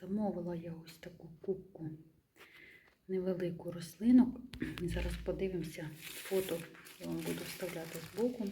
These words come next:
Так, замовила камасію Оріон. Це блакитненька така, тут у нас п'ять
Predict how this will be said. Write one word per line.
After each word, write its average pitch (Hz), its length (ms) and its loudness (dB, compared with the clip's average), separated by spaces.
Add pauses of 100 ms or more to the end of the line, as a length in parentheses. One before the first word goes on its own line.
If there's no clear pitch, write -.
(920)
Так, 170 320 -16
замовила 185 680 -2
камасію 180 880 0 (1300)
Оріон. 185 680 8 (1000)
Це 185 80 2
блакитненька 160 840 -4
така, - 320 -12
тут - 360 -12
у 170 40 0
нас 160 200 -2
п'ять 165 600 -2